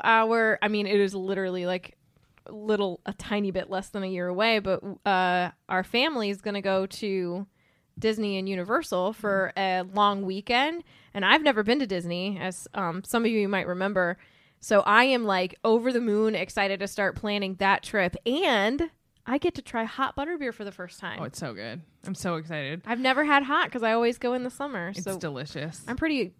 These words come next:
Speaker 1: I'm pretty pumped for that. Um, I'm pretty pumped for Denver. It'd be really cool if we could
Speaker 2: Yeah.
Speaker 1: go to a game.
Speaker 2: Yeah,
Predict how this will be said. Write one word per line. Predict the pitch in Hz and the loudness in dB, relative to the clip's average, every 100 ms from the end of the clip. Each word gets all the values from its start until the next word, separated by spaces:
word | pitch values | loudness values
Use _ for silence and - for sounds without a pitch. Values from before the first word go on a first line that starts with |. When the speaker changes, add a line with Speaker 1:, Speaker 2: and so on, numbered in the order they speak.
| _ | _
Speaker 1:
I'm | 226 247 | -4 -2
pretty | 320 285 | -2 -2
pumped | 240 233 | -4 -6
for | - 196 | -6 -2
that. | 185 151 160 _ 202 | 0 2 -2 _ -6
Um, | 202 170 | -4 -4
I'm | - | -4
pretty | - 269 | -2 0
pumped | 262 254 240 | 0 -2 -4
for | 208 | -4
Denver. | 180 170 170 196 254 _ _ _ | -4 -4 -2 -4 -6 _ _ _
It'd | 190 | -8
be | 190 | -6
really | 180 175 | -4 -4
cool | - 175 | -6 -8
if | - | -8
we | |
could | - 202 | -10 -6
Speaker 2:
Yeah. | 302 | -4
Speaker 1:
go | |
to | 175 | -6
a | |
game. | - - 254 _ _ _ _ _ _ | -8 -10 -12 _ _ _ _ _ _
Speaker 2:
Yeah, | - 294 | 4 6